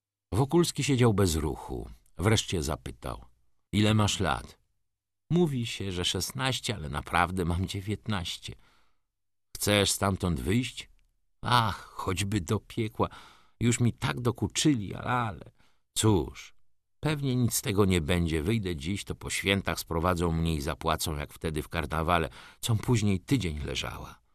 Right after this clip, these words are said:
"Nie sprowadzą. Akurat. Mam przecie dług. Duży. Oho, z pięćdziesiąt rubli. Nie wiem nawet, skąd się wziął, bo za wszystko płacę podwójnie.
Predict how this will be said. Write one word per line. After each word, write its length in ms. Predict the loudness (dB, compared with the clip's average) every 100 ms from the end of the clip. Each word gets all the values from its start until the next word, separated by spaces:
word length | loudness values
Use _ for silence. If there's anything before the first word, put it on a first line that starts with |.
| _ _ _ _ _ _ _
"Nie 260 | -2 2 2
sprowadzą. 800 | 0 0 0 2 0 -4 -8 -10 -16 _ _ _ -8
Akurat. 800 | -6 4 8 8 6 0 -12 _ _ _ _ -4
Mam 200 | 0 0
przecie 300 | 0 -2 0
dług. 480 | 0 0 -2 -6 -20 _ _ _
Duży. 540 | 2 8 8 8 2 -6 -18 -20 -4
Oho, 600 | 6 8 8 4 0 0 -4 -14 _ -12
z 80 | 0
pięćdziesiąt 580 | 4 6 6 6 6
rubli. 400 | 6 6 6 2
Nie 200 | 2 2
wiem 180 | 2 2
nawet, 300 | 2 2 -2
skąd 300 | -6 -6 -4
się 160 | -4 -4
wziął, 360 | 2 4 4
bo 140 | 2 -4 -8 -20 _
za 180 | -2 -2
wszystko 400 | 0 -2 -2 -4
płacę 320 | -2 0 0
podwójnie. 720 | 0 0 2 4 4 2 -2